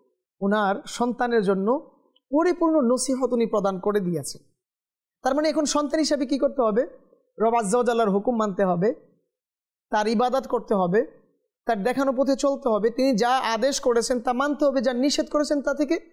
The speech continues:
বেঁচে থাকতে হবে। আর এতেই উনি আমাদের প্রতি সন্তুষ্ট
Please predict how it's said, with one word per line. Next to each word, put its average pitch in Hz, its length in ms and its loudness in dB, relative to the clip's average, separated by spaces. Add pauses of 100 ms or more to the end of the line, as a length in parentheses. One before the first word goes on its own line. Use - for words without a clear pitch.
(500)
বেঁচে 226 240 0
থাকতে 175 320 -10
হবে। 156 260 -12 (340)
আর 175 200 0 (140)
এতেই 269 560 0 (500)
উনি 180 200 -2
আমাদের 180 280 -2
প্রতি 202 160 -4
সন্তুষ্ট 220 460 -6